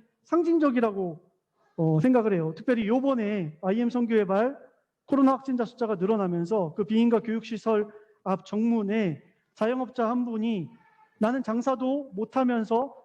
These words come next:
오 인 이상 모이는 거 굉장히 주저하면서 사업 다 망해가면서도 대전에서 광주에서 이렇게 지내고 있는데 너희들 너무한 거 아니냐"라고 하면서 자영업자 한 분이 자신의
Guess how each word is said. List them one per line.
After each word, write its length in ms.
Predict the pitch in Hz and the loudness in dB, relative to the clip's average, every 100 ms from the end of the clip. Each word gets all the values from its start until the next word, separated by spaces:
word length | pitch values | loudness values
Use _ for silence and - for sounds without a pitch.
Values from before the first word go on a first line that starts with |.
| _ | _
오 120 | 220 | 0
인 80 | 240 | 2
이상 260 | 254 240 226 | 2 0 0
모이는 280 | 202 220 220 | 0 0 2
거 120 | 220 | 0
굉장히 340 | 214 226 247 | 0 2 2
주저하면서 760 | 233 214 233 233 220 208 247 269 - _ _ | 0 0 0 0 -2 0 -2 -2 -10 _ _
사업 320 | - 269 269 | -2 -2 0
다 360 | 214 214 196 - - _ _ - | -2 0 -2 -8 -20 _ _ -4
망해가면서도 1120 | 196 254 269 247 233 220 214 208 277 302 - _ - | 0 0 0 -2 -2 -4 -4 -2 -2 -4 -14 _ -4
대전에서 480 | 220 247 233 233 226 | 0 0 0 -2 -2
광주에서 480 | 214 220 226 220 | -2 -2 -2 -2
이렇게 280 | 190 185 196 | -4 -6 -8
지내고 340 | - 208 226 202 | -2 0 2 2
있는데 500 | 180 170 208 170 - - _ _ _ _ _ - | 2 2 2 0 -4 -16 _ _ _ _ _ -2
너희들 220 | 220 254 | 0 2
너무한 340 | 202 233 294 277 | 0 2 2 2
거 100 | 247 | 0
아니냐"라고 440 | 220 233 220 202 | 0 0 -2 -2
하면서 560 | 208 196 185 277 - - - | -4 -4 -2 -2 -4 -16 -4
자영업자 360 | 214 233 226 | -2 -2 -2
한 80 | 220 | -2
분이 340 | 208 208 190 - _ _ | 0 -2 -4 -6 _ _
자신의 540 | 208 240 240 190 - | 0 4 4 2 -4